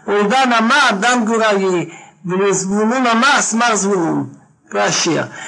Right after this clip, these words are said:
Короче говоря, гм-, это одно мнение. А в Геморе, Баба Кама, наоборот, что те люди, что Моше повторил их название, они были более слабые.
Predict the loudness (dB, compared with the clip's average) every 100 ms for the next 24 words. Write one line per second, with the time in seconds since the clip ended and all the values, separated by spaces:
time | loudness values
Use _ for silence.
0 | -16 -14 -4 0 2 2 0 0 2 2
1 | 2 2 2 0 0 0 2 0 0 0
2 | 2 2 2 0 0 0 0 0 0 0
3 | 2 2 2 0 0 0 0 0 0 2
4 | 2 2 2 2 0 -2 -6 -14 -14 -10
5 | -6 -4 -4 -2 0 0 2 0 0 0
6 | -2 -4 -10 -10 -6 -2 0 2 2 0
7 | -2 -2 -4 -4 -2 0 0 -2 -2 0
8 | 0 0 2 0 0 0 0 0 0 0
9 | 0 -2 -2 -2 -2 -4